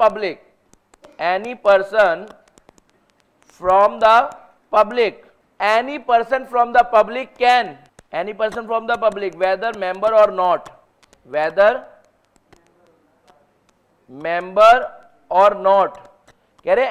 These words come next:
any person from the public, whether member or not, can inspect, can inspect क्या?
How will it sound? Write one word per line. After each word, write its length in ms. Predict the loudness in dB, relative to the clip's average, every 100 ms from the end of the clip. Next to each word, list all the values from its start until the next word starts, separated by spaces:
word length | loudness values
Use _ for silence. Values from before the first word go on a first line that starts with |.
| -2
any 200 | -4 -4
person 400 | -4 -4 -4 -8
from 280 | 0 0 2
the 100 | 0 0
public, 500 | -4 -2 -2 -2 -2
whether 320 | -4 -2 -2 -4
member 360 | -4 -2 -2
or 100 | 0 0
not, 420 | 0 0 -4 -6
can 380 | -2 0 -2 -4 -12
inspect, 800 | -12 -12 -16 -6 -2 -2 -4 _ _ _ _ _ _
can 440 | -6 -2 -2 -4 -12 _ _ _ _ _ -10
inspect 680 | -10 -10 0 0 0 -14 _ _ _ _ _ -2
क्या? 160 | 0